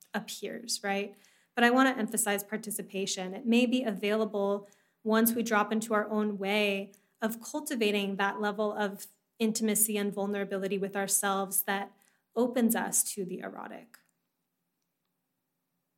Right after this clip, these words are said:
May first, Beltane,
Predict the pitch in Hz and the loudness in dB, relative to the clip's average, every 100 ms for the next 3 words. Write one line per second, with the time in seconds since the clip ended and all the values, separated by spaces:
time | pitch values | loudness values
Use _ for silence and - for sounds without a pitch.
0 | _ _ _ _ _ _ _ _ _ _ | _ _ _ _ _ _ _ _ _ _
1 | _ _ _ _ _ - 233 233 233 208 | _ _ _ _ _ 2 2 2 2 2
2 | 247 226 - - - _ _ _ _ _ | 2 0 -2 -4 -10 _ _ _ _ _
3 | _ _ 196 196 196 220 220 247 262 | _ _ -2 -2 -2 0 2 4 2